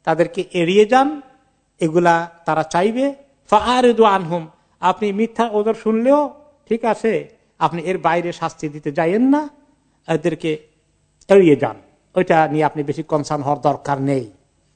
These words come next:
ইন্নাহুম রিজস, তারা নাপাক, নাপাক জিনিস নিয়ে বেশি ডিল করার দরকার নেই আর, কারণ তখন তারা বিভিন্ন ওজর আপত্তি এটা সেটা, আহ, করবে, আরো বেশি মিথ্যা বলবে, আরো বেশি ক-, সময় নষ্ট করবে, দরকার নাই।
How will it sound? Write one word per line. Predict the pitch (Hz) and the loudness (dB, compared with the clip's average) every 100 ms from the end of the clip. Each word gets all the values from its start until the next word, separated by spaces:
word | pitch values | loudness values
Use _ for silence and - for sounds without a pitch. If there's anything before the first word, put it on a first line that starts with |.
| _ _ _ _ _ _ _ _ _ _ _ _ _ _ - | _ _ _ _ _ _ _ _ _ _ _ _ _ _ 0
ইন্নাহুম | 233 214 175 170 | 2 2 0 2
রিজস, | 202 139 - - | 2 0 -10 0
তারা | 180 180 | 2 4
নাপাক, | 196 190 175 - - - _ - _ _ _ _ _ - | 2 2 2 0 -12 -20 _ -20 _ _ _ _ _ 0
নাপাক | 170 190 185 156 | 2 4 2 2
জিনিস | 208 220 | 2 2
নিয়ে | 226 | 2
বেশি | 196 185 | 0 0
ডিল | 185 190 | 2 0
করার | 196 202 196 | 4 2 4
দরকার | 180 165 | 0 0
নেই | 156 143 | -2 -4
আর, | 120 - _ _ _ _ _ _ _ _ _ _ _ _ _ | -4 -10 _ _ _ _ _ _ _ _ _ _ _ _ _
কারণ | 170 165 | 2 4
তখন | 151 165 165 | 2 -2 -2
তারা | 160 160 156 | 0 2 2
বিভিন্ন | 156 160 160 | 2 0 0
ওজর | 160 160 | 2 2
আপত্তি | 147 147 - | 0 -4 -8
এটা | 156 156 156 | -8 -4 -4
সেটা, | 151 156 151 | -4 -2 -2
আহ, | - _ _ - 151 | -2 _ _ -6 -4
করবে, | 151 - 160 147 156 | -4 0 0 2 0
আরো | 151 160 202 | 2 2 2
বেশি | 175 180 | 2 -2
মিথ্যা | 160 156 170 | -4 0 0
বলবে, | 160 147 147 | 0 -2 0
আরো | 151 185 | 2 2
বেশি | 185 180 190 | 0 -6 -8
ক-, | 175 165 147 156 | -10 -8 -8 -6
সময় | - 175 | -2 0
নষ্ট | 165 - | 0 -4
করবে, | 156 160 143 151 | -4 -4 -2 2
দরকার | 220 220 269 | 2 2 -4
নাই। | 262 | -4